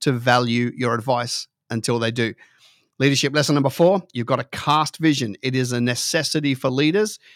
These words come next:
and more so in a crisis. Number five, don't let their panic be your panic. Well, that's it for Bible for Business broadcast number ten. This is the longest one we've done.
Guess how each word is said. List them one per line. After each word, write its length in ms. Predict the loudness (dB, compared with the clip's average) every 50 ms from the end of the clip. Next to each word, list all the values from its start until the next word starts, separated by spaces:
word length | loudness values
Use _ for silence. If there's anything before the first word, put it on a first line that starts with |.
| _ _ _
and 180 | 0 2 4 4
more 260 | 4 4 4 2 0
so 260 | -2 0 0 0 0
in 200 | 0 -2 -4 -6
a 40 | -8
crisis. 540 | -6 -6 -4 -4 -4 -4 -6 -8 -8 -4 -2
Number 180 | 0 0 0
five, 400 | 2 4 4 6 6 4 2 2
don't 280 | 2 2 2 2 2 0
let 200 | 2 2 2 2 0 -2
their 260 | 0 0 0 0 0
panic 600 | -2 -2 -2 0 0 -2 -4 -8 -12 -18 -20 -20 _ _ _ _ _ _ _ _ _ _ _ _ _ _ _ _ _ _
be 120 | -6 -6 -4
your 360 | -4 -6 -8 -8 -10 -6 -4
panic. 380 | -4 -4 -4 -6 -14 -20 -20 _ _ -20 -20 _ _ _ _ _ _ _ _ -20 -20 _ _
Well, 120 | 4 6 6
that's 220 | 6 6 6 6
it 200 | 4 4 4 0 _ _ _ _ _ _ _
for 200 | -8 -4 -4 -4
Bible 540 | -2 0 0 2 4 4 2 2 0 -2 -4
for 160 | -4 -4 -6
Business 480 | -4 -2 -4 -4 -2 -2 -2 -2 -2 -4
broadcast 720 | -6 -6 -6 -6 -6 -6 -6 -6 -4 -4 -4 -6 -8 -8 -6
number 500 | -4 -2 -2 -2 -2 -2 -4 -4 -6 -10 _
ten. 260 | -8 -6 -6 -6 -4 -4
This 140 | -4 -4
is 100 | -4 -4
the 100 | -4 -4
longest 300 | -2 -2 -2 -4 -4 -4
one 120 | -4 -4 -2
we've 120 | -2 -2
done. 300 | -2 0 0 0 -2 -4